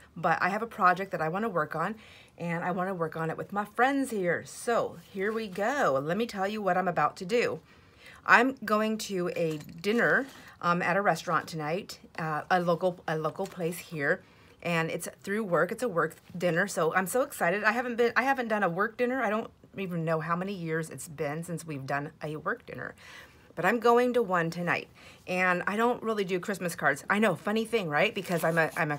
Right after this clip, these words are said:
paper crafter, but I'm not a card maker. Um, I thought about making some of those, you know, the, the fabric col-, co-, collage thing, cards, but honestly, I haven't had time to get back to that.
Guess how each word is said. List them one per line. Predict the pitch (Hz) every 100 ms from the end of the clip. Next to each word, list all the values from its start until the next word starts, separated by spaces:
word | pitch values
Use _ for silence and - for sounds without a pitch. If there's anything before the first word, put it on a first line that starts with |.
| -
paper | 202 214 208
crafter, | - 170 143 143
but | 143 160 - - - - -
I'm | 226
not | 240
a |
card | 233 208 214
maker. | 226 262 285 311 - - - - - -
Um, | - 196 175
I | -
thought | 175 202 226
about | 247 254 -
making | 208 208 214
some | - 208
of | 180
those, | 180 170 175
you | 202
know, | 165
the, | 156 165 156
the | 165
fabric | - 180 180 208 -
col-, | 202 - - - -
co-, | - - -
collage | - 180 185 196
thing, | 190 - 220 220
cards, | - 202 202 202 196
but | 170 - - -
honestly, | 190 202 214 233
I | 185
haven't | 170 160 185
had | 185 180 160 -
time | 170 156 170
to | 180
get | 156 151
back | 156 135 170
to | 220
that. | 220 226 247